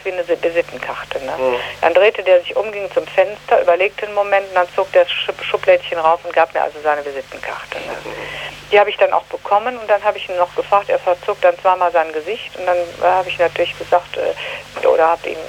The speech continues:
Speaker 1: äh, gefragt, äh, er hat wohl offensichtlich irgendwie Schmerzen. Äh, es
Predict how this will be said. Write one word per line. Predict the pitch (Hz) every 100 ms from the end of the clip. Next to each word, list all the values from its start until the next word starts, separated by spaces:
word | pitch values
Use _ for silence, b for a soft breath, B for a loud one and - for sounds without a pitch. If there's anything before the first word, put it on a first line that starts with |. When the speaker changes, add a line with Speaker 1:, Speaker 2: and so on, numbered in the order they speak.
| -
Speaker 1:
äh, |
gefragt, | - - - 170 185 - -
äh, | 170 165 160 156 160 - - 160
er | 170
hat | 180 165
wohl | 160
offensichtlich | - - 156 - 156
irgendwie | 151 151
Schmerzen. | - 208 - - 202 B B B B B
Äh, | - 175 165 165 170
es | -